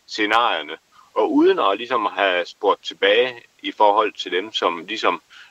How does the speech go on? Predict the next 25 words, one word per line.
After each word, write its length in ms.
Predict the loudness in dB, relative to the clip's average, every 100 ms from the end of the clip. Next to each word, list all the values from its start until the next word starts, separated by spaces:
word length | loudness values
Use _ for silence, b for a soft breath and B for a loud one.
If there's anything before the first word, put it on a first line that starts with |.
| -4
øh, 180 | -2 0
har 300 | -2 0 -2
med 200 | -2 -4
det 80 | -2
at 180 | -2
gøre 220 | -2 -2 -4
til 160 | -4
dagligt. 420 | 0 2 0 -4 -14 -14
Og 120 | -6
derfor 320 | -2 -2 -2
så 140 | 0 2
opstår 460 | 2 0 -2 -2
der 80 | -2 -6
de 100 | -8
her, 400 | -4 0 2 2
øh, 180 | 2 0 -4
udfordringer, 680 | -6 -6 0 2 2 -2 -4 -6 B _
som 180 | -4 -2
man 200 | -4 0
så 260 | 2 2 2
kommer 240 | -2 -2
til 160 | -2 2
at 180 | 2 2
slæbe 200 | -2 0
rundt 220 | 0